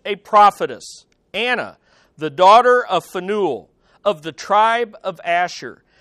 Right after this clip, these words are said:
She was advanced in years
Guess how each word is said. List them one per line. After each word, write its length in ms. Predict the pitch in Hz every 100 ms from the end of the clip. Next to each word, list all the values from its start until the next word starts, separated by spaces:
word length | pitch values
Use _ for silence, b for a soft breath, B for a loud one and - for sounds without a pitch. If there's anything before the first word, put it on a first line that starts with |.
| b
She 240 | - 254
was 240 | 240 214 196
advanced 1040 | 165 117 110 175 233 269 302 - - _
in 280 | - 247 233
years 720 | 190 185 131 104 131 - -